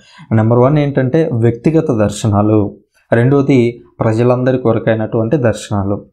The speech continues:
ఇందులో మొదటి దాన్ని మనం పరిశీలించినట్లయితే వ్యక్తిగత దర్శనాలు, ఇది, ఇవి కేవలం ఒక వ్యక్తికి మాత్రమే దేవుడు ఇచ్చేటువంటి దర్శనాలు,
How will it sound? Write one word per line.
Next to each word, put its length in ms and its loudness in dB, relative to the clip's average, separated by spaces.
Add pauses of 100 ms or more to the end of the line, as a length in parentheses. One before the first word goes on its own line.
(140)
ఇందులో 300 2
మొదటి 320 0
దాన్ని 220 0
మనం 160 0
పరిశీలించినట్లయితే 920 -2
వ్యక్తిగత 500 -2
దర్శనాలు, 680 0
ఇది, 400 0 (400)
ఇవి 380 4
కేవలం 360 2
ఒక 380 0
వ్యక్తికి 600 -2
మాత్రమే 500 0
దేవుడు 360 2
ఇచ్చేటువంటి 560 0
దర్శనాలు, 720 -2